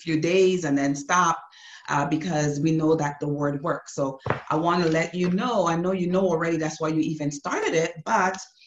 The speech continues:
um, you know, the times we're living in is so hectic. And every time you look on the news or, um, you look on social media, there's always so much depressing stuff.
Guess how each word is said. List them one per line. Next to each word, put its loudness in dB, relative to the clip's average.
um, -2
you -2
know, 0
the 0
times -2
we're 0
living 0
in 0
is -4
so -4
hectic. -8
And -2
every -2
time -2
you 0
look -2
on 0
the 2
news -2
or, 2
um, 0
you 4
look 0
on -2
social -2
media, 0
there's -2
always -2
so -6
much -4
depressing -8
stuff. -14